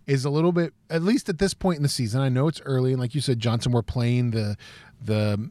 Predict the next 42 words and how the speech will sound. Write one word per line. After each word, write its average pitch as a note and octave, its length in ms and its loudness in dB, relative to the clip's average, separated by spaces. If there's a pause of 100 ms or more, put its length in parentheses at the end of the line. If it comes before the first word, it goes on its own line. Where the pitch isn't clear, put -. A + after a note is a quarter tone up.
you B2+ 140 4
know, G#2 300 2
s-, - 220 -4
Mount C3 280 2
Saint A#2 180 -4
Mary's A#2+ 420 0
of G2 140 -4
the G2+ 140 -4 (100)
world G#2+ 420 0
right G#2 160 0
now, G2+ 220 0 (340)
but D#3+ 180 0
Eric G#3 240 0
Stevenson G#3 520 0
seems F3+ 360 0
to G3 60 -2
be D#3+ 160 2
taking C#3+ 600 -2 (340)
better D#3 400 0
shots F#3 800 -2 (220)
than C#3+ 160 2
Sean D3+ 420 0
McNeil D3 460 0
was B2+ 180 -2
taking. G#2 540 -4 (500)
And C#3+ 320 0 (140)
that's G3+ 360 0
where F#3+ 220 0
I'm D#3+ 100 0
starting E3+ 200 -2
to D3 80 0
get C3+ 120 2
excited, B2 480 0
because C3 240 -2
I D3 120 2
think G#3 260 -2
that F3 140 2
if C#3+ 100 0
you D#3+ 80 2
have F#3+ 120 4
a F3 40 0
guy E3 480 2